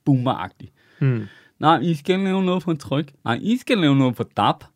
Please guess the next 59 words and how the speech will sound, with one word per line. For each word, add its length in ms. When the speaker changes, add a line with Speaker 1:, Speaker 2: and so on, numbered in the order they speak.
Speaker 1:
Nej, 180
I 200
skal 200
lave 220
noget 200
på 80
det 260
her. 140
Og 160
ingen 180
af 100
platformene, 440
du 80
kan 120
søge 160
til, 120
er 40
i 40
øvrigt 180
dem, 140
folk 240
bruger, 300
som 180
er 80
podcast, 760
eller, 420
øh, 360
Speaker 2:
Ja. 280
Speaker 1:
nu 140
er 60
der 80
et 100
online 460
medie 260
trods 260
alt 160
kommet 320
på, 540
som 300
s-, 160
skriftligt 500
online 380
medie. 240
Men 220
du 100
burde 280
jo 60
søge 260
til 260
et 120
projekt, 600
og 120
så 140
skal 280
de 120
udkomme 440
der, 200
hvor 120
folk 340